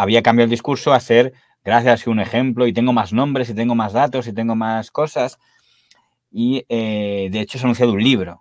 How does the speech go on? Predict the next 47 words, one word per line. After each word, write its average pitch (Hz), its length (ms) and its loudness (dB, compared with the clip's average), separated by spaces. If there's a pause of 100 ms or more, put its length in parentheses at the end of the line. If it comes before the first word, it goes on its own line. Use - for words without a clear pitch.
(160)
que 101 100 -10
va 95 100 -6
a 95 40 -6
publicar, 104 580 0
que 95 280 -2
supuestamente 98 800 -6 (160)
tenía 104 300 -2
ya 101 120 2
preparado 107 320 0
hacía 104 240 -2
tiempo, 127 300 -2
pero 143 160 0
que 120 80 -4
casualmente 110 560 0
ahora 110 300 6
justo 120 320 -2
coincide 120 460 -2 (180)
que 120 100 -4
comienza 110 380 0
la 113 120 4
promoción 98 840 -6 (100)
del 98 280 -10
libro 110 340 -2 (360)
en 104 100 -6
el 101 80 -4
que 113 80 0
re-, 104 200 -2
recoge 101 520 -4 (340)
esos 101 220 -10
relatos 101 320 -4
anónimos. 95 560 -4 (880)
Y 120 180 0
me 95 100 -4
sorprendía 123 420 -4
que 123 60 -4
algunos 107 300 -4
políticos 127 560 -2 (300)
la 101 60 -10
estaban 107 240 -2
poniendo 113 180 0
como 117 140 0
referencia. 101 500 -6
Gracias 104 420 -4
a 107 40 -4
la 95 80 -4
señora 98 180 -8
Faderas 123 380 -2